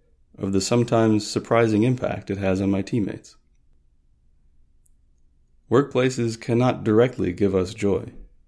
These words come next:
They can offer chances where, if we want to, we can dig it up, take it, nurture it, and share it.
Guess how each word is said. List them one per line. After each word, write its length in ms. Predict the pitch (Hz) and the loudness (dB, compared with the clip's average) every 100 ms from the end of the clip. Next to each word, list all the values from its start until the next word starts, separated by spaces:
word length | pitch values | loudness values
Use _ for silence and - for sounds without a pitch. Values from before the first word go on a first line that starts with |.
| _ _ _ _ _ | _ _ _ _ _
They 160 | 90 95 | -2 -2
can 160 | 95 92 | 0 0
offer 260 | 87 95 | 0 -2
chances 760 | 90 - 156 185 - - - - | -6 -2 0 0 -4 -12 -20 -12
where, 360 | 95 101 104 98 | 0 2 4 2
if 140 | 92 | 0
we 100 | 95 | -2
want 340 | 92 113 139 - | 0 -2 -2 -6
to, 280 | 90 92 - | -8 -8 -4
we 100 | 104 | -4
can 220 | - 95 | -2 -2
dig 180 | 92 110 | 2 4
it 100 | 110 | 4
up, 320 | 107 107 - - | 4 0 -8 -2
take 220 | 98 95 | -2 0
it, 400 | 98 - _ - | -2 -2 _ -4
nurture 360 | 98 92 92 | -2 -2 -2
it, 260 | 92 90 - | -2 -2 -8
and 160 | 87 87 | -6 -6
share 280 | - - 95 | -4 -4 -6
it. 160 | - | -10